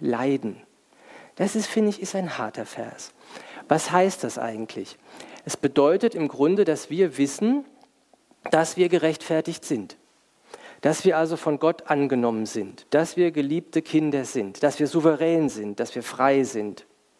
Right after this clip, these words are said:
Und in dieser Freiheit liegt nun auch die Aufforderung zu sagen, deshalb,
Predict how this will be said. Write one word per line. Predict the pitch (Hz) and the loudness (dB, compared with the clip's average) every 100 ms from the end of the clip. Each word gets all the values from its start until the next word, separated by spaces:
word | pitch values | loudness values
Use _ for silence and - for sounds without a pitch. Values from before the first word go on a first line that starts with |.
| _ - - - - - - - | _ -20 -20 -20 -20 -20 -20 0
Und | 165 156 - | 0 0 2
in | 262 277 | 4 4
dieser | 240 214 | 4 2
Freiheit | 190 - 147 123 110 95 - _ _ _ _ _ _ | 0 -2 -2 -2 -4 -8 -14 _ _ _ _ _ _
liegt | - 196 - | 2 2 2
nun | 196 190 190 | 2 2 2
auch | 156 165 - - - | 2 2 0 -14 -8
die | 127 - | -8 -4
Aufforderung | - 214 220 - 135 120 113 110 | 2 2 2 0 0 0 -2 -4
zu | - | -6
sagen, | 113 117 120 139 175 202 - - _ _ _ _ - | -4 2 2 2 0 -4 -8 -20 _ _ _ _ 2
deshalb, | 170 226 - 135 101 107 | 2 2 -4 -2 -2 -4